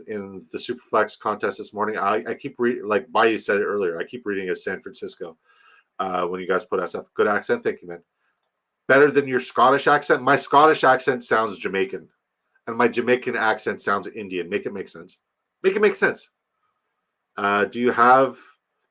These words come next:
any Grey Poupon? Do you have a Grey Poupon? Uh, Moose is drunk. Moose is not drunk.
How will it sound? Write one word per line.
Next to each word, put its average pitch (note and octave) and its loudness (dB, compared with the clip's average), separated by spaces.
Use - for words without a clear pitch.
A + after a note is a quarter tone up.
any A2+ -6
Grey A2+ 4
Poupon? B2 -4
Do F3+ -10
you D#3+ -2
have F#3+ 2
a F#3+ -4
Grey F#3+ 4
Poupon? G3 -6
Uh, F#2 -2
Moose G#2 -4
is G2+ -10
drunk. G#2 -4
Moose C3+ -6
is G2 -12
not F2 0
drunk. D2 -14